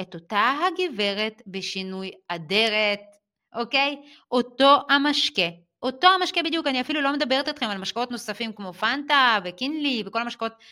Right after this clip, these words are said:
האחרים שיש לקוקה קולה, וסליחה, אולי אני מתבלבלת בספרייט, לא, לא זוכרת בקיצור איזה מותגים נוספים יש להם, בטוח יש להם את, אה, ספרייט ודיאט קולה ועוד הרבה הרבה משקאות נוספים, אבל אפילו את הקולה עצמה הם אורזים לנו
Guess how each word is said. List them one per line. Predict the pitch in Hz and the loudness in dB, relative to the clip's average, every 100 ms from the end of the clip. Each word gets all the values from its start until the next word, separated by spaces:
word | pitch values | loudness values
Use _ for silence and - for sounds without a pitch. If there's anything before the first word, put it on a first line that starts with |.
| - | -4
האחרים | 196 208 220 220 277 | 0 0 -2 -2 -2
שיש | 269 214 214 | -2 -4 -4
לקוקה | 202 190 - | -6 -8 -10
קולה, | - 247 294 | -4 -2 -2
וסליחה, | 202 190 214 | -6 -6 -2
אולי | 208 196 | -2 -2
אני | 202 196 185 190 - - 208 | -4 -6 -8 -12 -20 -14 -10
מתבלבלת | 190 196 185 233 202 | -6 -4 -2 -2 -4
בספרייט, | 190 185 - 196 247 294 294 | -8 -10 -2 4 6 4 -2
לא, | 320 - | -10 -12
לא | 220 247 | -8 -6
זוכרת | 247 185 185 | -6 -10 -12
בקיצור | 180 202 214 | -14 -12 -6
איזה | 214 220 | -4 -4
מותגים | 208 208 190 214 | -6 -6 -6 -6
נוספים | 202 196 185 | -8 -12 -8
יש | 180 202 | -4 0
להם, | 269 302 294 - - - | 0 0 -2 -12 -18 -10
בטוח | 202 233 220 | -6 -4 -4
יש | 220 | -4
להם | 214 202 | -4 -4
את, | 190 - | -6 -2
אה, | 185 175 175 | 0 0 -2
ספרייט | 180 - 240 320 294 185 | -6 -2 4 4 4 -2
ודיאט | 196 285 320 | 2 2 2
קולה | - 247 208 190 | -2 0 0 0
ועוד | 214 214 | -2 -2
הרבה | 190 175 170 294 285 | -2 -4 -6 0 2
הרבה | 240 233 | 2 -4
משקאות | 220 220 233 | -6 -8 -10
נוספים, | 208 190 262 240 | -12 -14 -8 -6
אבל | 202 | -6
אפילו | 208 - 466 440 | -6 -4 -4 -4
את | 277 | -6
הקולה | - 349 415 392 233 | -4 0 2 2 -2
עצמה | - - 226 233 370 - _ _ - - 247 | -6 -10 -2 0 0 -4 _ _ -20 -8 0
הם | 254 | 2
אורזים | 247 208 180 170 226 311 | 2 0 -6 -2 0 2
לנו | 381 381 | 2 2